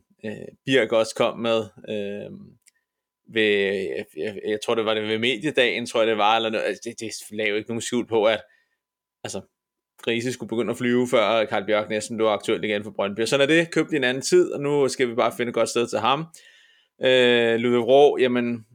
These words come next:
det er jo igen, det er jo ikke alle unge, der kommer op, som også viser sig gode nok,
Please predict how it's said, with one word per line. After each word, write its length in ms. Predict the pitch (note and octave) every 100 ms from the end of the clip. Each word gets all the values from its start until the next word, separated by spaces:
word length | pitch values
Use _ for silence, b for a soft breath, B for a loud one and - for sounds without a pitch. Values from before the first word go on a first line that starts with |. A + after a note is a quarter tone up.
| _ _
det 60 | C3
er 40 |
jo 60 | B2+
igen, 300 | B2 B2+ C#3
det 360 | - _ _ B2+
er 20 |
jo 60 | B2
ikke 220 | C3 -
alle 300 | A#2+ C3 -
unge, 340 | B2 B2 C#3+ C#3
der 80 | C3
kommer 240 | B2+ A#2
op, 200 | A2 C3+
som 160 | - G#2+
også 260 | A2+ B2
viser 240 | C3 C3 C3+
sig 160 | B2
gode 200 | B2 B2+
nok, 220 | B2 B2+